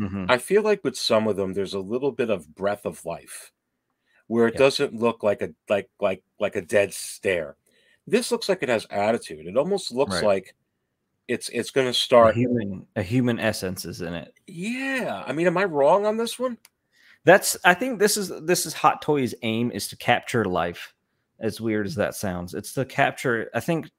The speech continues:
Speaker 1: that store called Toy Sapiens, there's some meaning behind some, I don't know where it was I saw. There's some
Speaker 2: Mm-hmm.
Speaker 1: meaning that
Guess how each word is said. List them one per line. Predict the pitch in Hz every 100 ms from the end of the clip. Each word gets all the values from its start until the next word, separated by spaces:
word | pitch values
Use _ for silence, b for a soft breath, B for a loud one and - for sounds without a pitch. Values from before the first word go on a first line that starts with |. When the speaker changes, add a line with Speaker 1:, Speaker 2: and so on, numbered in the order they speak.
| _ 139
Speaker 1:
that | 127 120
store | - 151 131
called | - 127 107
Toy | - 123
Sapiens, | 117 - 107 117 127 131 135 - _ _ _ _ _
there's | 165 156
some | 262 233
meaning | 151 156 135
behind | 113 - 123 131 -
some, | - 190 214
I | 151
don't | 214
know | 170
where | 123 139 139
it | 110
was | 107 92 85
I | 87
saw. | - 85 76
There's | 113 185
some | 202
Speaker 2:
Mm-hmm. | 151
Speaker 1:
meaning | 139 113
that | 95